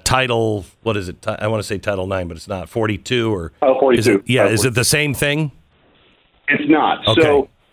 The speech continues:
Speaker 2: I, I'll take a step back here. So last year, Missouri and Texas challenged Biden trying to cancel. He came into office on day one. He reflexively tried to undo all of President Trump's successes, including the border security that we had. And so there were a couple pieces in place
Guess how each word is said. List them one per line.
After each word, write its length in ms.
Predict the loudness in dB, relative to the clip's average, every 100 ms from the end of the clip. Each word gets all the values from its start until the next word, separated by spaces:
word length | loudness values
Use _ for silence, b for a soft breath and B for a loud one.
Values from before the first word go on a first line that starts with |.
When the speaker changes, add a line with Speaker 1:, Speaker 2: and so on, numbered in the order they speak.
| -18 -6
Speaker 2:
I, 440 | -2 0 2 2 4
I'll 260 | 4 2 0 -4 0 2 2
take 140 | 2
a 80 | 2 2
step 200 | 2 4
back 200 | 2 2
here. 180 | 0 2
So 100 | 4
last 440 | 6 4 4 2 4
year, 120 | 6
Missouri 400 | 6 6 4 4
and 120 | 4
Texas 340 | 2 2 -2 -6 -2
challenged 500 | 2 4 4 2 -2 -16 _ 2
Biden 340 | 4 6 6
trying 240 | 4 2 2
to 80 |
cancel. 540 | -2 2 2 4 4 4
He 120 | 2
came 300 | 4 6 6
into 160 | 6 6
office 360 | 4 2 0 0
on 180 | 0
day 220 | 4 6 8
one. 300 | 6 4 2
He 100 | 2
reflexively 720 | 0 2 0 2 0 2 2
tried 300 | 4 2 2
to 80 | 2
undo 480 | 4 4 4 2 4
all 240 | 4 4
of 80 | 2
President 400 | 0 0 -2 -2
Trump's 320 | 0 0 -2
successes, 460 | -2 0 0 0 -2
including 540 | 2 6 6 6 4 0 B B B 0
the 100 | 2
border 340 | 4 4 4
security 420 | 2 2 2 4 6
that 100 | 6
we 120 | 6
had. 300 | 4 4 2
And 140 | 2
so 140 | 2 4
there 80 | 4
were 100 | 4
a 40 |
couple 260 | 2 2 4
pieces 320 | 4 4 4
in 100 | 4
place 360 | 4 4 2